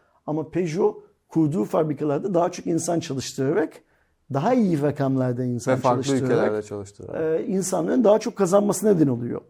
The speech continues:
Speaker 1: Apple da bunu böyle yapıyor. Apple da Çin'de standart çalışanı daha çok çalıştırıyor ama daha çok para veriyor. Söylemeye çalıştığımız şey şu. Ülkelerin halkları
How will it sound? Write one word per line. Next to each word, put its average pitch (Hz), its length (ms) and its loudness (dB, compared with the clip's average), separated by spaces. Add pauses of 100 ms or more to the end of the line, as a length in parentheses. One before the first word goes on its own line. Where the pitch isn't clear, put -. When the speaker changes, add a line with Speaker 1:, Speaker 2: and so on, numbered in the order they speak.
(420)
Speaker 1:
Apple 240 260 2
da 254 120 8
bunu 160 180 6
böyle 127 240 0
yapıyor. 127 320 -2
Apple 156 200 -6
da 160 120 -4
Çin'de 190 360 -4
standart 180 520 -4
çalışanı 156 600 -6 (320)
daha 175 160 4
çok 208 180 -4
çalıştırıyor - 400 -2
ama 262 60 -2
daha 269 140 6
çok - 200 -4
para 139 220 2
veriyor. - 300 -8 (340)
Söylemeye 156 300 0
çalıştığımız 180 400 0
şey 220 140 -2
şu. 185 200 -4 (300)
Ülkelerin 190 580 2
halkları 196 680 4